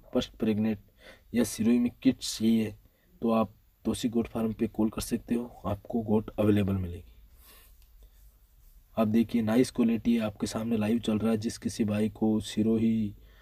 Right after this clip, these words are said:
सोजत, कोटा, तोतापुरी लेनी है, वो तौसिक Goat Farm पे आके visit करके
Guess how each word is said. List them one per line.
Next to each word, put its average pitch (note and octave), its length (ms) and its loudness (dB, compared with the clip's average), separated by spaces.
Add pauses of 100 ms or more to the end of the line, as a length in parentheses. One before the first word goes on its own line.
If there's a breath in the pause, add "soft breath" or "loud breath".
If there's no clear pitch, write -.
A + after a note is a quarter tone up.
(200 soft breath)
सोजत, A2+ 540 2 (140)
कोटा, A2 340 0
तोतापुरी G#2+ 520 -2
लेनी G#2+ 400 -2
है, A2 180 -4 (400 soft breath)
वो A2 60 -6
तौसिक A#2+ 380 0
Goat A#2 200 2
Farm G#2+ 280 -2
पे G#2+ 100 0
आके G#2 380 -2 (580 soft breath)
visit A#2 260 2
करके A2 440 0